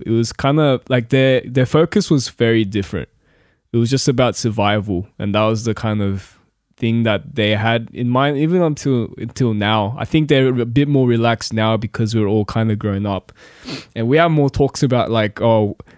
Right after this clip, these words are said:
when are you gonna move out <laughs> kinda, kinda talks. But anyways, I think, I think the, the thing that I'm very, um, grateful for, and at the same time, like, um,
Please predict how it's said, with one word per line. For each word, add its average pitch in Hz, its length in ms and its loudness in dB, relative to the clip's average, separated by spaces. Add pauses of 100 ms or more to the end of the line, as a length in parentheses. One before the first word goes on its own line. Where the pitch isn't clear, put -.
(140)
when 120 140 2
are 127 40 4
you 127 100 4
gonna 123 240 2 (460)
move 113 200 2
out 117 260 2
<laughs> - 20 -2
kinda, 180 160 4 (560)
kinda 170 320 4
talks. - 560 -2 (400)
But 143 120 4
anyways, 139 460 2
I 143 80 2
think, - 500 -2 (600)
I 131 80 0
think 202 240 2
the, 165 340 4
the 120 480 2 (320)
thing 147 260 2
that 151 160 4
I'm 123 180 2
very, 113 580 2 (140)
um, 104 260 0
grateful 117 520 -2
for, 175 460 0
and 104 440 -2 (600)
at - 100 -8
the 131 60 -6
same 143 220 0
time, 120 420 0
like, 101 540 -4 (600)
um, 95 580 -6